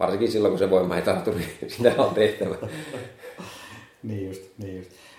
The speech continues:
Speaker 2: Hei, mi-, miten, tota noin, niin onks sä välttynyt loukkaantumisilta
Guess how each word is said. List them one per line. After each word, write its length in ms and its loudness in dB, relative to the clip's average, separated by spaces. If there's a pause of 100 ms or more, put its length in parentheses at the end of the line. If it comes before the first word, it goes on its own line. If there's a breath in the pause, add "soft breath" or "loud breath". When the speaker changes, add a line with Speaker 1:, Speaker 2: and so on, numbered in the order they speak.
Speaker 2:
Hei, 120 -2
mi-, 220 0
miten, 240 -4
tota 220 -2
noin, 180 0
niin 240 -4 (320)
onks 180 -8
sä 80 -4
välttynyt 420 0
loukkaantumisilta 800 -2